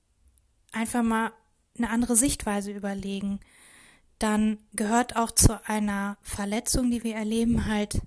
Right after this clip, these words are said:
immer dazu, dass die Person, die uns verletzt, sein Licht verdunkelt hat, um uns zu verletzen. Und ich persönlich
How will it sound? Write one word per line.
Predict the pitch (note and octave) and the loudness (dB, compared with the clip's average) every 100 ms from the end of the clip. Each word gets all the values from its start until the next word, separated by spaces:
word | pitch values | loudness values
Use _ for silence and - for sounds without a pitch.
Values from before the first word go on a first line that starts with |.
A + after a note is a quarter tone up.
| - | -6
immer | - A#3 A#3+ | 0 2 4
dazu, | A3+ A3+ - G#3+ G#3+ | 0 -2 -4 -4 -6
dass | G#3+ G3 - - - _ A3 | -8 -6 -4 -4 -8 _ -4
die | |
Person, | G#3+ A3 G#3+ A3 | -2 0 2 2
die | G#3 | 0
uns | G3 - | -2 -6
verletzt, | - G3 G3+ B3+ - - - - - _ _ _ - - - | -6 -4 -4 -2 -2 -2 -4 -18 -20 _ _ _ -20 -12 -2
sein | G#3 G3+ A3 | 0 2 0
Licht | A3+ A3 - | 0 -2 -6
verdunkelt | G#3 G3 A3+ A#3 F#3+ F3+ | -8 -4 -2 -2 -4 -8
hat, | F3+ F3 - - - - _ - - | -10 -12 -18 -20 -20 -20 _ -14 -2
um | A#3+ | -2
uns | G3 F#3 - | 0 0 0
zu | - | 0
verletzen. | F3 E3+ D#3+ E3+ - - - - - - _ _ _ _ _ _ _ _ _ _ _ _ - - - - - - - - - - | -6 -14 -14 -12 -10 -12 -14 -14 -12 -14 _ _ _ _ _ _ _ _ _ _ _ _ -20 -20 -20 -20 -16 -14 -14 -16 -16 0
Und | B3 | 4
ich | C4 - | 6 6
persönlich | C#4+ B3 D#4 D4 C#4+ D#4+ - | 6 6 6 6 6 4 0